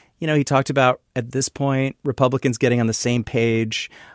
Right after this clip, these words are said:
And this, of course, is after New Hampshire, where Nikki Haley didn't do very well.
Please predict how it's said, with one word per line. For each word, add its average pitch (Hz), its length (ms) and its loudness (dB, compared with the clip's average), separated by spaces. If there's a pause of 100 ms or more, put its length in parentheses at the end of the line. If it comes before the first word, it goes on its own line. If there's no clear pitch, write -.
(120)
And 139 100 4
this, 143 100 4
of 143 80 0
course, 123 180 0
is 117 120 -8
after 127 720 0
New 123 120 -10
Hampshire, 165 580 -2
where 120 160 -2
Nikki 113 260 -4
Haley 143 300 2
didn't 113 240 0
do 175 180 2
very 165 220 4
well. 147 400 4